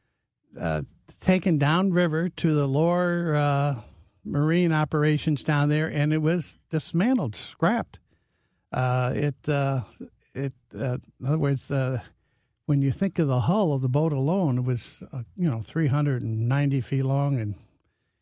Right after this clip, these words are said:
eighty-five feet wide. It was, it was a lot of steel there, so that, that, but,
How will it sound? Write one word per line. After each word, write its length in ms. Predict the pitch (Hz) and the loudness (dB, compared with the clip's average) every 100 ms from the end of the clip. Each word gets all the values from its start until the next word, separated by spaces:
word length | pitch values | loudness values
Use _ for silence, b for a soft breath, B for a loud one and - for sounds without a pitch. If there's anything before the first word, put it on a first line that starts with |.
| _ | _
eighty-five 500 | 131 135 120 131 135 | 0 0 0 0 0
feet 160 | - 143 | 0 0
wide. 380 | 123 135 151 139 | 0 0 0 0
It 80 | 135 | -2
was, 120 | 135 | -2
it 100 | 127 | -4
was 100 | 127 | -4
a 100 | 117 | -2
lot 280 | 127 151 147 | 0 0 0
of 100 | - | -4
steel 400 | - 180 170 147 | 0 2 2 2
there, 220 | 131 135 | 0 0
so 160 | - 143 | -2 0
that, 280 | 143 185 156 | -2 -2 -4
that, 120 | 160 | -4
but, 140 | 151 | -4